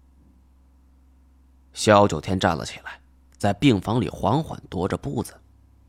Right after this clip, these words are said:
“我也不瞒你，当初接受过严显江实验的，你们三个全部参与了，这事儿你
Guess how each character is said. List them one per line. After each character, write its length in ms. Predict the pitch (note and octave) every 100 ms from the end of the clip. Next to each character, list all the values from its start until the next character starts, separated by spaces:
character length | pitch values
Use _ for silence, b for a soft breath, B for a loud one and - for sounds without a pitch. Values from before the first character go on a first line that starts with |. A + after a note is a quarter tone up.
| _ _ _ -
“我 220 | - -
也 160 | F#2 -
不 160 | - A1+
瞒 400 | B1 B2+ C3+ C#3
你， 160 | - b b b b b b b b _ _
当 320 | G2+ G2+ G2+
初 220 | A2+ G#2+
接 280 | F#2 A#2 A2
受 160 | G2 C#2
过 200 | C#2+ E2
严 280 | E2+ A#2
显 280 | B2+ - -
江 200 | - F2
实 300 | - - -
验 260 | G2 G#2+ -
的， 160 | - - _ _ _
你 160 | A2+ A#2
们 120 | A#2+
三 220 | C3+ C3+
个 100 | -
全 440 | - - D#2+ A#2
部 160 | - -
参 340 | - - F#2+
与 80 | E2 -
了， 220 | - - B B B B B B -
这 120 | G2+
事 160 | -
儿 640 | D#2 D2 C#2 G1+ - - - _ _ _
你 100 | -